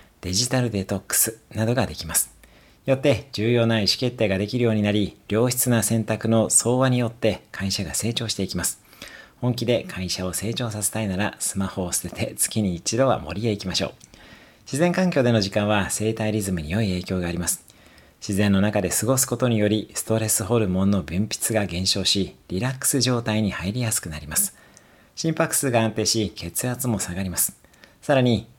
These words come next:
自然の静けさは脳の活性化に貢献し、創造性も高めてくれます。森林浴によって前頭前野が活性化することも分かっています。自然環境におけるデジタルデトックス効果も大切ですね。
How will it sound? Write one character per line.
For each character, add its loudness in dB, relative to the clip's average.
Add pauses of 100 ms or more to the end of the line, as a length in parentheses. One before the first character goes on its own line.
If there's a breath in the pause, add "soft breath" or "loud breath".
自 -4
然 0
の -2
静 0
け -2
さ 0
は 0 (160)
脳 2
の -8
活 -6
性 -2
化 0
に 2
貢 0
献 0
し、 0 (100)
創 -2
造 0
性 -2
も 2
高 -10
め -8
て -14
く -12
れ -10
ま -6
す。 -4 (560 loud breath)
森 2
林 6
浴 2
に 4
よ 4
っ -8
て 2
前 -2
頭 0
前 0
野 -4 (160)
が -4
活 -6
性 -2
化 -4
す -2
る -4
こ -4
と -4
も 0
分 -8
か -10
っ -10
て -14
い -10
ま -8
す。 -2 (760 soft breath)
自 -4
然 4
環 0
境 0
に 4
お 2
け 2
る 2
デ -8
ジ -4
タ -2
ル 0
デ -4
ト -4
ッ -8
ク -8
ス 0
効 0
果 2
も 2
大 -8
切 -8
で -10
す -6
ね。 0